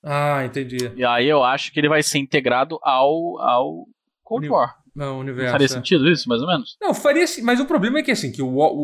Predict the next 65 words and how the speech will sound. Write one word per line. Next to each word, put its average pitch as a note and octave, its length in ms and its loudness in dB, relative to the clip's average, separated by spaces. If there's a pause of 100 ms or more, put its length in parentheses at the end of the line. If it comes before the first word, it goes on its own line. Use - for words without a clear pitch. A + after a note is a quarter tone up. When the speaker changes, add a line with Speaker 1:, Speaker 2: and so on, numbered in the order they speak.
(100)
Speaker 1:
o, - 80 -2
e F3+ 300 2
isso A3+ 120 -4
é B3+ 40 2
uma G3 60 -6
coisa F#3+ 180 2
interessante D#3 480 -4
que - 60 -12
você C#3 180 -6
percebe B2+ 600 -4
quando B2 180 -8
joga A#2 320 -4
o A2+ 140 -8
Black A2+ 360 -8
Ops, C3 340 -6
é C3+ 80 -8
que, C#3+ 100 -6
assim, C3+ 220 -10
que B2+ 80 -10
o B2+ 40 -8
Cold D3+ 220 -6
War F3+ 140 4
é A#3+ 40 -2
um C4 80 -2
jogo E3 240 -4
completamente D#3+ 800 -4
diferente F#3 360 -6
do G3 60 -10
Modern G#3 220 -4
Warfare. D3 380 -4
Você - 120 0
vê A#3+ 100 6
Speaker 2:
Sim, B3+ 80 6
Speaker 1:
que F#3 60 4
é, C3 40 0
Speaker 2:
sim, E3 280 2
Speaker 1:
você A#2+ 40 4
Speaker 2:
o A2 60 6
Speaker 1:
vê B2 60 6
que B2 60 2
Speaker 2:
handling B2+ 200 4
Speaker 1:
visualmente - 640 6
Speaker 2:
é, - 20 4
Speaker 1:
o - 20 0
jogo D3+ 220 2
Speaker 2:
o, - 20 6
Speaker 1:
é G#2+ 40 6
Speaker 2:
as A2 120 -2
armas, D3+ 480 2
Speaker 1:
diferente, A#2 260 0
Speaker 2:
é. - 300 -10
Speaker 1:
até G3+ 200 2
a A3+ 100 6
direção G3+ 400 2
de F3 120 0
arte C#3+ 460 0
é - 20 -6
diferente. C3+ 540 -2
Eu D#3 80 4
acho F#3+ 160 2
ele G3+ 100 0
um F#3+ 60 0
pouco G3+ 240 -2
mais F#3+ 300 -2
esti-, F#3 300 -8